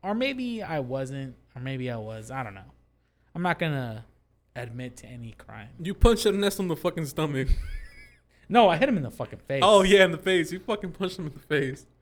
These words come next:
Speaker 1: Er, but that's not fair because Ernesto was bigger than me.
Speaker 2: And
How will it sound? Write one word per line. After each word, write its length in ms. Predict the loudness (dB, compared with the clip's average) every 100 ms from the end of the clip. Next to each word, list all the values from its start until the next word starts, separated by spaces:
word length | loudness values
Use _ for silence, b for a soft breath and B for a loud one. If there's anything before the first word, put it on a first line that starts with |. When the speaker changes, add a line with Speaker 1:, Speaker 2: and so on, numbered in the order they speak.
| _ _ _ -4
Speaker 1:
Er, 180 | -4 -4
but 260 | -2 0 0
that's 180 | -2 -4
not 140 | -2
fair 200 | 2 4
because 320 | 4 0 -2 -6 -18 _ _
Ernesto 600 | -4 -4 -2 -2 -2 -4
was 180 | -4 -6
bigger 420 | -8 -4 -4 -4
than 200 | -8 -14
me. 160 | -20 -20 _
Speaker 2:
And 260 | -14 -12